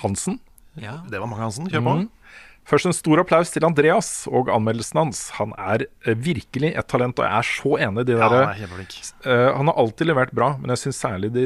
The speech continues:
Speaker 1: siste par anmeldelsene hans av, eh, System Shock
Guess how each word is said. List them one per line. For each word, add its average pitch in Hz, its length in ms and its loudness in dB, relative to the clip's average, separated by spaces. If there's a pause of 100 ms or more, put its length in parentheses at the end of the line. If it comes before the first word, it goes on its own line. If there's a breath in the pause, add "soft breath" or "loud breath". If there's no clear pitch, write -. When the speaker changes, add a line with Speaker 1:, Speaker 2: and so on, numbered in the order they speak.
(100)
Speaker 1:
siste - 360 -6
par 110 140 0
anmeldelsene 95 360 -4
hans - 320 -4 (180)
av, 110 300 0
eh, 113 360 2
System 110 300 -6
Shock - 400 -6